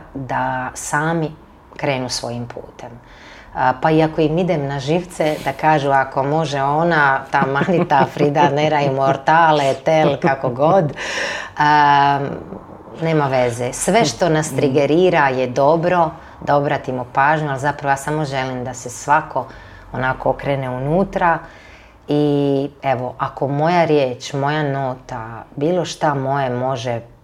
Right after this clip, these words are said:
Speaker 1: pomoć, e, voljela bi da budu tako slobodni da osjećaju da ja nisam neko s druge strane
Speaker 2: Mhm.
Speaker 1: svijeta, nego neka duša koja je tu s njima i ako mogu pružit ću im ruku, pomoć ću na bilo kakav način, dapače mogu me i kontaktirati.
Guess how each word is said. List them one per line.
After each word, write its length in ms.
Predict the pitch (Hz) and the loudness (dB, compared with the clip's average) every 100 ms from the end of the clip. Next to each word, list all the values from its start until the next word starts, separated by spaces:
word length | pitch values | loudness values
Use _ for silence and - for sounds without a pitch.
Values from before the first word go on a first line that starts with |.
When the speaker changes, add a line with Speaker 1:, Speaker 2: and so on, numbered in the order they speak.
| _ | _
Speaker 1:
pomoć, 680 | - 160 160 120 123 - - | -4 0 0 -2 -10 -16 -16
e, 40 | - _ - 120 120 120 117 | -20 _ -16 -12 -10 -10 -8
voljela 340 | 120 139 135 127 | -4 -4 -4 -8
bi 120 | 123 | -8
da 160 | 117 | -10
budu 260 | 120 151 143 | -4 -2 -2
tako 280 | 135 143 156 | -2 -4 -4
slobodni 420 | - 147 143 131 | -2 -2 -2 -6
da 220 | 127 127 123 | -6 -6 -8
osjećaju 640 | - - 139 151 - 147 135 - - - - | -14 -6 -4 -2 0 0 0 -10 -20 -16 -4
da 100 | 147 | 0
ja 60 | |
nisam 300 | 147 147 147 | 0 -2 -4
neko 600 | 135 143 143 131 123 120 - - - - - - | -4 -4 -4 -2 -2 -4 -12 -20 -20 -20 -20 -20
s 80 | - | -6
druge 260 | 143 135 127 | -2 0 -2
strane 300 | - 131 131 | 0 0 2
Speaker 2:
Mhm. 80 | 139 | 2
Speaker 1:
svijeta, 380 | 139 147 147 139 | 4 2 0 -2
nego 360 | 131 127 135 - - - - - - | -2 -2 -4 -6 -14 -18 -20 -20 -4
neka 280 | 185 170 156 | -2 0 0
duša 360 | 139 175 175 160 | 2 0 0 -2
koja 160 | 147 | 0
je 140 | 139 - | -2 -2
tu 100 | 151 | -4
s 140 | - | 0
njima 400 | 156 165 147 135 | 0 0 0 0
i 120 | 131 | 0
ako 200 | 123 - | -2 -2
mogu 240 | 131 131 135 | -2 -2 -4
pružit 340 | - 131 123 | -4 -4 -4
ću 120 | - | -10
im 140 | 127 127 | -8 -6
ruku, 420 | 127 127 135 123 - | -6 -8 -10 -10 -6
pomoć 380 | 123 123 123 | -6 -4 -8
ću 80 | 127 | -10
na 100 | 127 | -8
bilo 200 | 120 127 | -6 -8
kakav 360 | 123 120 - 117 113 - - - - - | -8 -10 -10 -14 -16 -20 -20 -20 -20 -8
način, 460 | 127 120 123 135 | -4 -4 -4 -6
dapače 440 | 120 - 123 120 117 | -8 -10 -12 -10 -10
mogu 260 | 120 120 | -10 -10
me 220 | 113 117 113 | -12 -12 -14
i 40 | |
kontaktirati. 960 | - 123 113 - 120 120 123 120 120 | -14 -14 -12 -10 -8 -8 -10 -10 -10